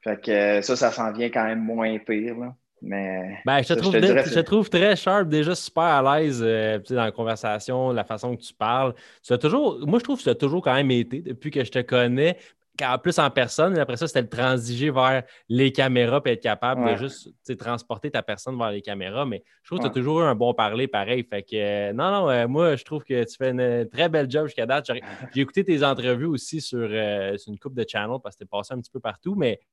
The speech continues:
Speaker 1: Ouais.
Speaker 2: euh, solide, man. Tu, euh, t'es,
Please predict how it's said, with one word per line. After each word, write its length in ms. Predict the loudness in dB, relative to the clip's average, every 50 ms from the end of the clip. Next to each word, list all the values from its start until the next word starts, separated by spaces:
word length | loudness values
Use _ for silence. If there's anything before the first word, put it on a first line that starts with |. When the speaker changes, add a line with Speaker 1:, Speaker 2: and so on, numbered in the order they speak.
| _ _ -2
Speaker 1:
Ouais. 260 | 2 4 4 4 4
Speaker 2:
euh, 380 | 2 0 -2 -2 -2 -2 -4 -4
solide, 440 | -6 -4 -2 0 0 2 2 0 0
man. 180 | -2 -4 -4
Tu, 340 | -6 -10 -12 -10 -6 -4 -2
euh, 220 | -2 -2 -2 -4 -6
t'es, 180 | -10 -14 -20